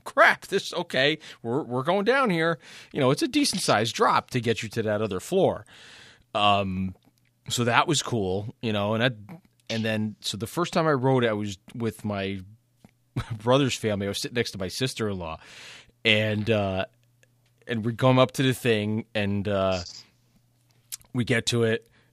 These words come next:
and the thing, like, you know, it goes into the room, you see out what's going on, and the thing does a little lock and jerk. She looks at me, she's like, "Oh boy." I was like, "Oh yeah, sister, it's happening."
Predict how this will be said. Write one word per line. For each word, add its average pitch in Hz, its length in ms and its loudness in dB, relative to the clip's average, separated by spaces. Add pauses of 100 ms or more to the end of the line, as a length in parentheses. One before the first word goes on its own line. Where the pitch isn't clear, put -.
(120)
and 107 160 4
the 110 40 2
thing, 113 440 0
like, 104 260 -4 (800)
you 120 100 -4
know, 95 120 -4
it 95 80 -10
goes 110 220 0
into 113 200 -2
the 120 100 0
room, 117 360 2
you 113 40 -2
see 117 260 0
out 113 220 4
what's 110 160 -4
going 113 240 0
on, 110 300 2
and 104 160 -4
the 104 80 -4
thing 113 180 0
does 110 200 0
a 110 40 0
little 107 480 0 (380)
lock 113 320 2
and 117 120 0
jerk. 127 220 2
She - 160 -6
looks 120 220 -4
at 123 40 -2
me, 113 100 -2
she's 107 220 -4
like, 104 200 -2
"Oh 117 180 6
boy." 104 280 2
I - 20 0
was 95 100 -4
like, 104 160 -4 (380)
"Oh 143 180 12
yeah, 127 220 6
sister, 107 420 -2
it's 113 140 -2
happening." 104 520 2